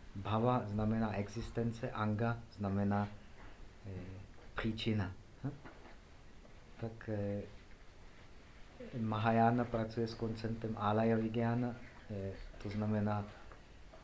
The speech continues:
eh, vědomím, které obsahuje všechny naše zkušenosti,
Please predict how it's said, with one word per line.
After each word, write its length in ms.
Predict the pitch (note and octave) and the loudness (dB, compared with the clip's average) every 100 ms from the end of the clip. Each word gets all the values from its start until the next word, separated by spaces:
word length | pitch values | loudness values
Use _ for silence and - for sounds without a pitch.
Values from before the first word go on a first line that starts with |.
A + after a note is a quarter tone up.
| - | -10
eh, 240 | G2 F#2+ G2 - - - - - - - - - - - - - - - - | -8 -6 -8 -10 -14 -16 -16 -16 -16 -16 -14 -16 -18 -18 -16 -14 -14 -12 -4
vědomím, 640 | A2 A2+ A#2 A2 A2+ A2+ | 4 6 6 6 6 4
které 360 | A2 A2+ A2 G#2 | 4 2 4 2
obsahuje 720 | G2+ - A2 G#2+ A2 A2 G#2+ - - - - - - | 0 0 2 2 2 0 -2 -6 -14 -16 -16 -16 -12
všechny 420 | - G#2+ F#2+ A2+ | -6 -4 0 0
naše 260 | A2 G#2+ A2 | 2 0 -4
zkušenosti, 760 | - A2+ - B2 A#2 - B2 | -4 -6 -2 -2 -2 -6 -8